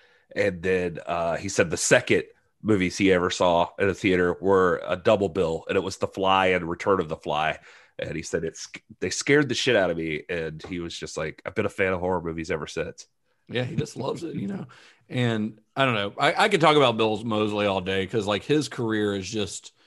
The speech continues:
Speaker 2: it's legendary if you're, like, a horror fan, honestly. Like, he, he's in, you know, we talked about, the Rob Zombie movies are probably the most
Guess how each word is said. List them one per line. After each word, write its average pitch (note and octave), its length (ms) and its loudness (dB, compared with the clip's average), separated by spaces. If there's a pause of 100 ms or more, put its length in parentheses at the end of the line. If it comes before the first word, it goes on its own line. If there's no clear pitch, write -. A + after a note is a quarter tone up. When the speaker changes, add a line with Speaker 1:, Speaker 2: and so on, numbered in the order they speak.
(400)
Speaker 2:
it's - 200 0
legendary F3 560 4
if D3 100 -2
you're, D3+ 160 4
like, C3 240 0
a C3 80 2
horror A#2+ 320 2
fan, G2 400 -14
honestly. C3 400 0
Like, G#2 240 -4
he, D#3+ 300 0
he's D#3 400 -4
in, C3 420 0 (380)
you D3+ 100 0
know, B2+ 80 4
we C3 100 2
talked D3 200 2
about, A#2 340 2 (720)
the G3+ 100 2
Rob B3+ 260 8
Zombie E3 280 6
movies B2+ 300 2
are B2 60 0
probably B2 260 2
the A2 80 -2
most A2 500 -2